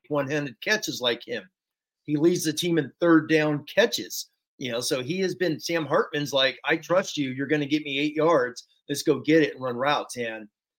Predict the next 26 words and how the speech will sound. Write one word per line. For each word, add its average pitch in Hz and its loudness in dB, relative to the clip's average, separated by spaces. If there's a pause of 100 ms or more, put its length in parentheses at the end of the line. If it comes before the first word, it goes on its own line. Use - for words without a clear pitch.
(400)
ever 151 2
since 151 0
that 120 -2
huge 156 -4
catch 151 0
against 120 -12
Ohio 107 -12
State 170 -2 (320)
and 117 -10
the 113 -6
way 127 -4
he's 123 -6
just 117 -14
been 110 -8
rolling 147 2
through 131 -4
all 120 2
those, 110 -6
you 139 -12
know, 98 -14
that 107 -12
big 120 -6
stretch 120 -2
of 101 -18
games 113 -6
there, 143 2